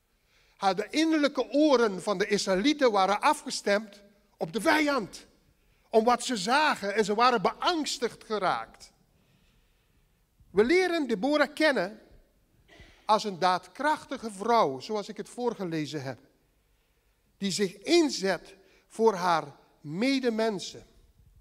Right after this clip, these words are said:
Ze is rechter. Ik herhaal,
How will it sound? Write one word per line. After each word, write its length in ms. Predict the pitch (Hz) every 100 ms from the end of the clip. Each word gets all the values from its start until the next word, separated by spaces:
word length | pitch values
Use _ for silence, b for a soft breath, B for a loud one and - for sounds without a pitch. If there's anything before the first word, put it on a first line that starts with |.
| - - - - b b b
Ze 160 | -
is 180 | 202 -
rechter. 800 | 175 214 269 - - 170 - - _ _ _ _
Ik 140 | - -
herhaal, 720 | 160 151 208 214 123 - b